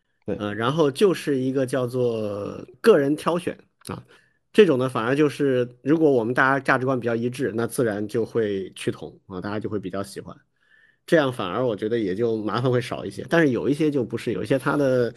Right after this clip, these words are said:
Speaker 2: 它从设立奖项的时候开始就是有很强的商业导向的，啊，那这种就相对会争议会多一些。
Speaker 1: 比如说有一个号称开源的评奖，然后评出来里面好多项目都不是开源的。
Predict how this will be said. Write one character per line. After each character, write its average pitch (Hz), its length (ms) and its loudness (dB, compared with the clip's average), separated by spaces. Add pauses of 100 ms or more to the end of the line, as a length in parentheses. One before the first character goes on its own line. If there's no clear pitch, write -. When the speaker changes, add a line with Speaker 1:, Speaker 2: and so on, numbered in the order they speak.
(640)
Speaker 2:
它 151 260 4 (480)
从 135 180 4
设 208 220 6
立 151 140 6
奖 98 240 -4
项 - 180 0
的 117 100 0
时 104 140 -6
候 117 100 0
开 120 240 -2
始 92 200 -8
就 117 180 2
是 107 380 -2
有 101 180 2
很 98 180 -4
强 92 280 -2
的 131 160 2
商 123 180 -2
业 120 80 2
导 - 160 -4
向 135 240 -2
的， - 80 -12 (480)
啊， 92 140 -4
那 104 80 2
这 147 160 6
种 101 120 -4
就 107 140 -4
相 127 240 -2
对 127 100 0
会 110 560 -4 (840)
争 135 160 4
议 127 80 4
会 110 120 -2
多 120 220 0
一 139 80 0
些。 - 220 -12 (560)
Speaker 1:
比 117 140 2
如 123 140 4
说 143 460 2
有 117 220 0
一 117 80 -4
个 120 420 2
号 190 220 2
称 180 200 -2
开 208 200 0
源 147 260 -2
的 143 120 0
评 113 260 -6
奖， 85 260 -6 (220)
然 165 100 -2
后 208 60 0
评 202 180 0
出 226 140 4
来 220 80 4
里 165 80 -2
面 175 180 -2
好 95 140 0
多 143 120 -2
项 170 300 -2
目 135 140 -2
都 147 120 -4
不 170 140 -10
是 - 100 -10
开 165 200 0
源 123 260 -2
的。 - 140 -14